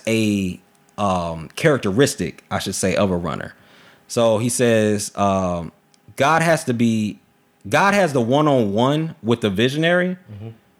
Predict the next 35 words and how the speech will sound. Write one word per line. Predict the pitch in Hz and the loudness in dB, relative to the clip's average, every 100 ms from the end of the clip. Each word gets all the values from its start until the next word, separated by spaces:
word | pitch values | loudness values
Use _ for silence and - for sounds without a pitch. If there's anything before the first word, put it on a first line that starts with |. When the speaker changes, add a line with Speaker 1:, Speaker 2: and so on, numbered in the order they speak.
| _ _ _ _ _ | _ _ _ _ _
Speaker 1:
but | 113 | 0
that | 135 160 | 0 2
doesn't | 165 139 131 | 2 2 2
mean | 127 123 | 4 4
that | 117 104 | 2 0
the | |
visionary | 98 139 135 123 107 104 95 | 0 0 2 2 4 2 0
is | 110 95 | -2 0
the | 104 | 0
one | 101 104 98 95 98 - _ _ _ _ _ | 0 0 0 -2 -6 -10 _ _ _ _ _
to | 120 | -2
do | 104 120 120 | 0 2 2
everything. | 92 90 90 80 60 - - _ _ _ _ _ _ _ _ _ _ _ _ _ | 0 -2 -6 -8 -12 -14 -20 _ _ _ _ _ _ _ _ _ _ _ _ _
Um, | 107 107 101 98 95 92 87 90 - _ _ - | 2 4 4 2 0 -2 -4 -10 -16 _ _ 0
it's | 117 | 2
not | 135 143 135 98 | 4 2 2 -2
just | 135 - | -2 0
about | 120 117 98 107 | 2 2 0 0
you. | 123 98 92 95 _ _ _ - | 0 2 -2 -6 _ _ _ -2
If | 117 - | 0 2
it | 120 | 2
is, | 135 113 107 - _ - | 4 2 -2 -8 _ -4
you're | 107 | 0
not | 120 110 | 2 2
ready. | 95 92 - - _ _ _ _ _ _ _ _ _ | 0 -4 -8 -16 _ _ _ _ _ _ _ _ _
If | 117 107 | -2 0
it's | 113 | 0
literally | 113 123 156 156 143 | 0 2 2 2 0
all | 113 135 | 0 0
about | 131 127 131 - | 2 0 0 -2
you | 139 147 - | -2 -2 -2
and | 107 101 | 0 0
you're | 113 | -2
trying | 123 135 | -2 0
to | 123 110 | 2 0